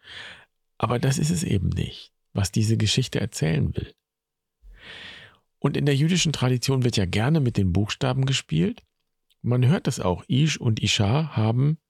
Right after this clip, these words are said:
zwei Buchstaben gemeinsam, das Aleph und das Shin, also A und Sch. Das A hört man nicht. Das ist am Anfang dieses Ö, also Ish und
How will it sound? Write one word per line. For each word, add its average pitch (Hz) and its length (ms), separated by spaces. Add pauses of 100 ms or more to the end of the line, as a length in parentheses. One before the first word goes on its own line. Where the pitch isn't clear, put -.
(140)
zwei 101 280
Buchstaben 95 500
gemeinsam, 92 680 (920)
das 85 260
Aleph 95 520 (160)
und 85 180
das 82 160
Shin, 135 500
also 76 220
A 92 440 (120)
und 78 280 (200)
Sch. - 360 (800)
Das - 100
A 90 240
hört 95 180
man 107 120
nicht. 120 340 (880)
Das 82 120
ist - 80
am 95 120
Anfang 110 400
dieses 82 380 (240)
Ö, 113 80 (360)
also 76 240 (100)
Ish 131 480 (280)
und 82 340